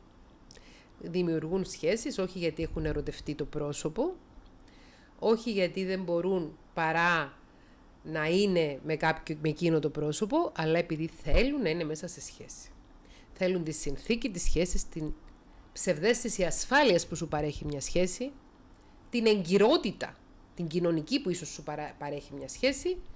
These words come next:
ή είναι πρόσωπα συνεξαρτώμενα, τα οποία ψάχνουν να προσκοληθούν πάνω σε κάποιον. Πώς το καταλαβαίνουμε;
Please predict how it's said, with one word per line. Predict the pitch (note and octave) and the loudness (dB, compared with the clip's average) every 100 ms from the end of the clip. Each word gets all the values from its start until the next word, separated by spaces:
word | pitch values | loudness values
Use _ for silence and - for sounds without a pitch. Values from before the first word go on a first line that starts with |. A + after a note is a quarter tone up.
| - - - | -18 -20 -10
ή | A3+ E4 F#4 | 0 2 2
είναι | G#3 A3 G3+ | 0 -2 -2
πρόσωπα | - F#3+ A#3 B3 - | 0 0 0 -4 -4
συνεξαρτώμενα, | - D#3+ D#3 C#3+ - E3 A3+ C#4+ C#4+ | -4 -6 -8 -14 -8 -4 -2 -2 -2
τα | E3+ | -4
οποία | D#3 G3 - | -2 -2 0
ψάχνουν | - - B3+ - E4 E4+ - - - | 4 6 6 4 -4 -4 -8 -20 -8
να | F3+ | -6
προσκοληθούν | E3 D#3+ - D3 D3 A3 | -4 -8 -6 -8 -6 -6
πάνω | E3+ F3+ | -4 -6
σε | F3+ | -8
κάποιον. | C#3+ A#2+ - - - - - - - - - - | -10 -12 -12 -20 -20 -20 -20 -20 -20 -20 -20 0
Πώς | F4 G4+ - | 6 6 6
το | C4+ | 2
καταλαβαίνουμε; | G3+ D#3+ D3 C3 C#3+ G3 C#4+ E4+ | 2 2 0 0 0 0 2 0